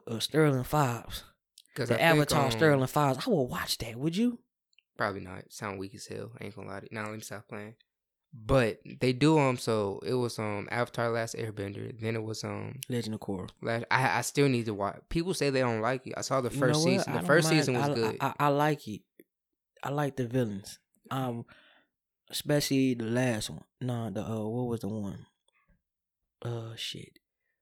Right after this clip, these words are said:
Speaker 1: It was two villains that I really, really liked. There was the, uh, one named Zamir. When he was a water, he,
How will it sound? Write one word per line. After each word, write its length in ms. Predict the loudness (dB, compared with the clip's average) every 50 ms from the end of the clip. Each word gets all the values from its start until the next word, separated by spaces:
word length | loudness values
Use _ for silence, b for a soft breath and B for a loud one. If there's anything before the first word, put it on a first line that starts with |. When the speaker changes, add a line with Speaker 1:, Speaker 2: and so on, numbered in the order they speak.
| _ _ _ _ _
Speaker 1:
It 60 | -2
was 140 | 0 0 0
two 200 | 2 2 2 6
villains 320 | 10 10 10 10 10 8 8
that 120 | 6 6
I 80 | 6 4
really, 420 | 4 2 4 4 4 4 4 4
really 300 | 4 2 4 4 4 2
liked. 300 | 2 0 0 -2 -6 -10 -16 _ _ _ _ _ _ _ _ _ _ _ _ _ _ _ _ _ _ _ _ _ _ _ _ _ _ _ _
There 120 | -4 -2 0
was 220 | 0 0 0 0
the, 140 | 0 -2 -2 0
uh, 100 | -2 -2
one 360 | 0 0 0 0 0 0 0
named 200 | 0 0 -2 -2 -2
Zamir. 540 | -2 -2 0 0 0 0 -2 -2 -6 -8 -12 _ _ _
When 140 | -8 -6
he 100 | -4 -4
was 140 | -4 -2 -2
a 40 | -2
water, 340 | -2 -2 -2 -2 -4 -6 -10 -12
he, 340 | -14 -10 -8 -8 -8 -8 -10